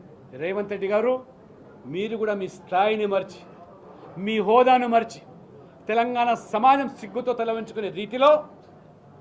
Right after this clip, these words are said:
మోదీ గారి పట్ల, మోదీ గారి కులాన్ని ఆపాదిస్తూ మాట్లాడుతున్న వైనాన్ని ప్రజలు, తెలంగాణ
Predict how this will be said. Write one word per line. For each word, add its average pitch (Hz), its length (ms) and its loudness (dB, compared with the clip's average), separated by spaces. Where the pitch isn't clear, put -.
మోదీ 233 360 2
గారి 220 300 4
పట్ల, 208 220 -2
మోదీ 220 280 0
గారి 208 160 0
కులాన్ని 262 460 4
ఆపాదిస్తూ 226 480 0
మాట్లాడుతున్న 196 540 -4
వైనాన్ని 220 500 0
ప్రజలు, 185 360 -2
తెలంగాణ 180 340 -4